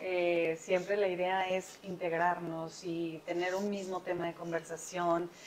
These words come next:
Eh, de repente cuando empiezas a crecer, eso es lo que pasa, y,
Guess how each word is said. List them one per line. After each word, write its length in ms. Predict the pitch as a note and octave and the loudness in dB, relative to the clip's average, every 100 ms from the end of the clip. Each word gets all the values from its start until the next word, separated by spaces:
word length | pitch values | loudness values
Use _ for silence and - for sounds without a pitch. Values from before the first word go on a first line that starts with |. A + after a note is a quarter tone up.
| - - - | -18 -16 -2
Eh, 420 | F#3 E3+ E3 - | 4 6 4 2
de 120 | F#3 G3+ | 12 12
repente 320 | G3+ A3 A#3+ | 12 8 6
cuando 220 | B3+ A3 | 6 4
empiezas 360 | G3+ G#3+ A#3+ B3 | 2 2 2 2
a 100 | A#3 | 0
crecer, 460 | G#3+ G3+ A3 G#3 - | 0 -2 0 0 0
eso 220 | G3+ A3 | 0 2
es 60 | A3 | 2
lo 80 | |
que 140 | G#3 G3 | 0 0
pasa, 500 | G#3+ G#3 G3+ F3+ E3+ - | 4 4 4 -2 -8 -6
y, 560 | A3 G#3+ G#3+ G#3 G3+ | -2 0 0 0 -2